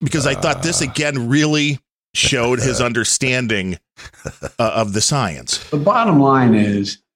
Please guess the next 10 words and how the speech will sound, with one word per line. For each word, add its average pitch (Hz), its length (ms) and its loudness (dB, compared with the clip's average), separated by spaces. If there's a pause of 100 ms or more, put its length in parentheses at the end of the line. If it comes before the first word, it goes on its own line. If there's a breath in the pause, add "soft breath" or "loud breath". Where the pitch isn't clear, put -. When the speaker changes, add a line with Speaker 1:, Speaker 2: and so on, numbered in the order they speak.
(240)
Speaker 3:
that 123 580 2 (300)
the 123 160 2
way 202 680 4
to 135 240 2
avoid 147 920 4 (120)
this 127 240 2
virus 107 720 -2 (600)
is 131 200 2
to 123 100 4
get 143 600 2